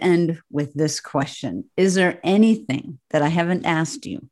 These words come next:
that you would want to share with our listeners, and specifically around this idea of A Y A,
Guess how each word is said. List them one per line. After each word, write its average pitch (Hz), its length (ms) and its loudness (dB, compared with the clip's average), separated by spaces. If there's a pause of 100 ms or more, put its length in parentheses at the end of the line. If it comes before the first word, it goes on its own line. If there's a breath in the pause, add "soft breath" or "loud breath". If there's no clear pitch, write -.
(800 loud breath)
that 156 100 4
you 170 120 4
would 156 80 4
want 160 140 6
to 151 40 4
share 151 220 2
with 143 120 -2
our 143 100 2
listeners, 151 480 0
and 180 120 0
specifically 220 680 2
around 160 280 0
this 147 180 -6
idea 139 400 0
of 131 160 -4
A 135 180 -2
Y 127 200 -2
A, 127 360 -4